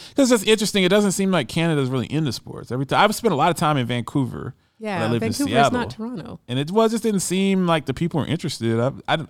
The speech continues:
Speaker 1: I didn't, I'm not hating. I
Speaker 2: I think
Speaker 1: felt,
Speaker 2: you
Speaker 1: I
Speaker 2: are.
Speaker 1: felt that people were interested in going outside and having a good time and,
Speaker 2: Of
Speaker 1: and
Speaker 2: cour-,
Speaker 1: doing other
Speaker 2: you
Speaker 1: stuff
Speaker 2: know,
Speaker 1: besides
Speaker 2: Vancouver is very
Speaker 1: sitting and
Speaker 2: different
Speaker 1: watching
Speaker 2: from Toronto,
Speaker 1: T V.
Speaker 2: my
Speaker 1: Right,
Speaker 2: friend.
Speaker 1: right. Well, it's better in Toronto, in my opinion.
Speaker 2: <laughs> I don't
Speaker 1: Vancouver
Speaker 2: think so.
Speaker 1: Vancouver's,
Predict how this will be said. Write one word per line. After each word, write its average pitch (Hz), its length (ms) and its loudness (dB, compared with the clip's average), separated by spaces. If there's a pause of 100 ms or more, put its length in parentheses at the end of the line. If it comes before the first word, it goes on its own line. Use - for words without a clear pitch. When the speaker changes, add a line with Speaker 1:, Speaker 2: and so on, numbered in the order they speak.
Speaker 1:
I 143 100 0
didn't, 185 260 -2
I'm 175 100 0
not 180 200 4
hating. 160 540 0
I 104 100 -2
Speaker 2:
I - 20 0
think - 100 -10
Speaker 1:
felt, 165 180 2
Speaker 2:
you 240 60 2
Speaker 1:
I 170 80 6
Speaker 2:
are. 240 120 -2
Speaker 1:
felt 180 340 2 (300)
that 131 140 -4
people 160 260 4
were 123 60 2
interested 156 400 0
in 120 60 -2
going 135 200 0
outside 151 680 2
and 110 180 -4
having 135 240 0
a 135 60 -4
good 139 160 -6
time 147 400 2
and, 117 180 -2
Speaker 2:
Of 110 60 -6
Speaker 1:
and 104 100 -6
Speaker 2:
cour-, 262 80 0
Speaker 1:
doing 151 300 2
other 160 160 0
Speaker 2:
you 226 60 0
Speaker 1:
stuff 254 280 0
Speaker 2:
know, 254 140 -4
Speaker 1:
besides 139 480 2
Speaker 2:
Vancouver 262 280 -4
is 175 220 -6
very 165 200 -6
Speaker 1:
sitting 160 200 0
and 131 80 0
Speaker 2:
different - 0 -
Speaker 1:
watching 131 220 2
Speaker 2:
from 127 120 0
Toronto, 185 220 0
Speaker 1:
T 170 40 -2
V. 170 40 -4
Speaker 2:
my 160 80 -6
Speaker 1:
Right, 165 80 -8
Speaker 2:
friend. 220 420 -4
Speaker 1:
right. 101 160 -8
Well, 117 100 -4
it's 117 100 -8
better - 260 -10
in 113 140 -10
Toronto, - 300 -10
in - 100 -12
my 127 80 -10
opinion. - 400 -10
Speaker 2:
<laughs> - 20 -10
I 170 100 -6
don't 165 140 -6
Speaker 1:
Vancouver 202 260 -6
Speaker 2:
think 180 120 -4
so. - 80 -4
Speaker 1:
Vancouver's, 117 680 -6